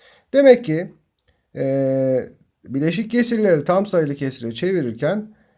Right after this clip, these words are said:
üstteki pay kısmını paydaya bölüyoruz. Burada rakamları yerleştirirken bazı, bazen öğrenciler hata yapıyorlar. Sonuç, yani şu yedi olan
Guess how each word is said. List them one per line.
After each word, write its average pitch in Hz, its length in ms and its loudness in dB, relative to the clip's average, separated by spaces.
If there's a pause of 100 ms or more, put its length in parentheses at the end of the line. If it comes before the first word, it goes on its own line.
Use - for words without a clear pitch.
(260)
üstteki 180 560 -6
pay 160 280 0
kısmını 156 640 -6 (240)
paydaya 120 480 0
bölüyoruz. 202 640 -2 (460)
Burada 247 300 6
rakamları 233 480 6
yerleştirirken 240 840 4
bazı, 135 440 0
bazen 156 340 2
öğrenciler 131 440 -2
hata 139 300 -2
yapıyorlar. 233 520 0 (480)
Sonuç, 262 600 0 (200)
yani 185 340 2
şu 214 140 -6
yedi 214 300 2
olan 151 380 2